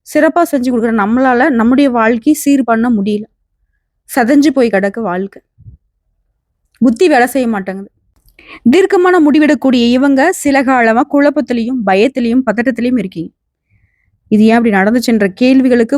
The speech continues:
பதில தேடிட்டு இருக்கீங்க. வாழ்க்கையே வெறுத்து போய் தான் இருக்கு. So இப்படி அவதிப்படக்கூடிய மிதுன ராசிக்காரர்களுக்கு தலைப்பு பார்த்திருப்பீங்க. கண்டம் விட்டு கண்டம் போனாலும் இதெல்லாம் நடக்கும்னு நான் சொல்லியிருக்கேன். இன்னும் என்னுடைய வாழ்க்கை மோசமாக போகுதா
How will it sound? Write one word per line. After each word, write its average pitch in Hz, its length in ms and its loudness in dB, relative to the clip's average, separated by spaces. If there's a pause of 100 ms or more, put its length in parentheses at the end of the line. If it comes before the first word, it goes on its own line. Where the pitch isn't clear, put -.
பதில 220 300 0
தேடிட்டு 196 300 -4
இருக்கீங்க. 190 260 -14 (1300)
வாழ்க்கையே 247 540 0
வெறுத்து 254 360 0
போய் 233 180 -2
தான் 226 140 -2
இருக்கு. 185 180 -8 (720)
So - 100 -6 (180)
இப்படி 269 280 0 (180)
அவதிப்படக்கூடிய 233 960 0 (140)
மிதுன 233 280 -2
ராசிக்காரர்களுக்கு 208 760 -2 (600)
தலைப்பு 220 260 2
பார்த்திருப்பீங்க. 208 400 0 (120)
கண்டம் 247 320 2
விட்டு 233 140 -2 (120)
கண்டம் 208 320 0
போனாலும் 214 400 2
இதெல்லாம் 208 340 -2
நடக்கும்னு 196 420 0
நான் 214 140 -4
சொல்லியிருக்கேன். 208 500 -2 (400)
இன்னும் 330 320 4
என்னுடைய 226 260 0
வாழ்க்கை 208 340 0
மோசமாக 214 500 -2
போகுதா 175 260 0